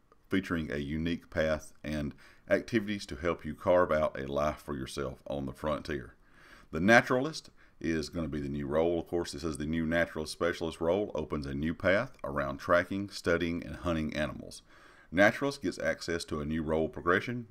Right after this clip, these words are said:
gameplay, and several items. To gain access to the role, visit the Welcome Center in the town of Strawberry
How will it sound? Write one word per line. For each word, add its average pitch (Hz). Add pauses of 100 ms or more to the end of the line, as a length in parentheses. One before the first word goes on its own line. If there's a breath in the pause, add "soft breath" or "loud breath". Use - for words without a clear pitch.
gameplay, 90
and 76
several 73
items. 64
To -
gain 95
access 110
to -
the 92
role, 120
visit 82
the 80
Welcome 82
Center 92
in 73
the 69
town 73
of 69
Strawberry 107